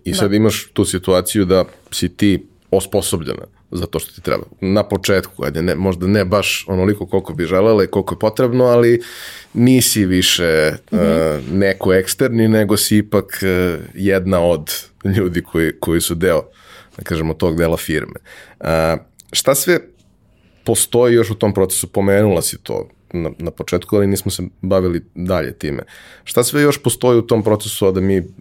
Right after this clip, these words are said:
Speaker 2: često to zanemarujemo? Šta su sve bitne stvari, osim činjenice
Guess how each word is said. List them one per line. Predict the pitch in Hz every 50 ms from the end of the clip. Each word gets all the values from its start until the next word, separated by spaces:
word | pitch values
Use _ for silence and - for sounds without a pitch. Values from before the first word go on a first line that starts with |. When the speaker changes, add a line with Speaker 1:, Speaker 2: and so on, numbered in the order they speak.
| - - - - - -
Speaker 2:
često | - - 95 90 - - - - 90
to | - - - - 85 82 80 78 71 -
zanemarujemo? | - 82 90 82 82 82 80 76 76 76 71 60 52 -
Šta | - - - 98
su | 98 - - 104
sve | - - - 107 104
bitne | 98 95 101 107 104 - - 95 92
stvari, | 90 - - 104 107 107 107
osim | 107 104 107 104 - - 95 92
činjenice | - - 104 101 98 95 92 92 - 92 87